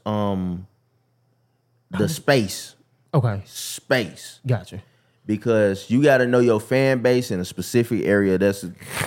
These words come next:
Speaker 1: with our algorithm.
Speaker 2: Uh-huh.
Speaker 1: Um,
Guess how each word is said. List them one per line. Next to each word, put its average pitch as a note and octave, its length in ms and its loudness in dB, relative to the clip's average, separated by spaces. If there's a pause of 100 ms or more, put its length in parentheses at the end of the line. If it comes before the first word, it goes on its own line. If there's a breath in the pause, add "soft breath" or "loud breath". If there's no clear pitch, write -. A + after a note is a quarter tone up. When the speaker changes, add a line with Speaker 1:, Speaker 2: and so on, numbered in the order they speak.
(220 loud breath)
Speaker 1:
with F2+ 140 -6
our A2+ 200 0
algorithm. F#2 640 -2 (240 loud breath)
Speaker 2:
Uh-huh. G#2+ 260 -4
Speaker 1:
Um, F#2 460 2